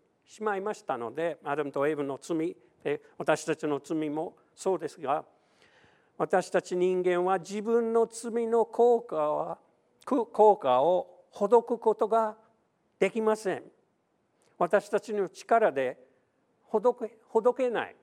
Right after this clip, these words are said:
その問題がまだ残ってるんです。罪の問題まだある。で、神様がそれを分かって、私たちのこと大好きで愛してくれているので、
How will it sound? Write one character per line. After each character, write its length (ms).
そ 160
の 100
問 300
題 240
が 180
ま 200
だ 100
残 280
っ 100
て 100
る 160
ん 60
で 60
す。 220
罪 300
の 100
問 240
題 160
ま 160
だ 200
あ 80
る。 200
で、 100
神 280
様 260
が 160
そ 140
れ 120
を 140
分 180
か 120
っ 60
て、 300
私 320
た 100
ち 140
の 100
こ 160
と 440
大 400
好 160
き 140
で 260
愛 220
し 80
て 100
く 140
れ 100
て 140
い 60
る 80
の 160
で、 360